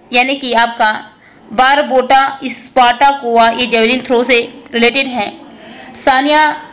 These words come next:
रिचर्ड्स, ये स्प्रिंट दौड़ से related हैं।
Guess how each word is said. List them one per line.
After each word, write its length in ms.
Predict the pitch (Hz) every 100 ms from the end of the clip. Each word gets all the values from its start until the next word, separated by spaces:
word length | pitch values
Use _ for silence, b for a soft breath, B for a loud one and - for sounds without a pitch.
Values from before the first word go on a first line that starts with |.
| - - 240
रिचर्ड्स, 680 | 233 277 269 269 277 - 240
ये 280 | 254 262
स्प्रिंट 420 | 247 - 277 285 240
दौड़ 200 | 247 269
से 360 | 254 220 - 240
related 340 | 240 240 277
हैं। 320 | 262 196 -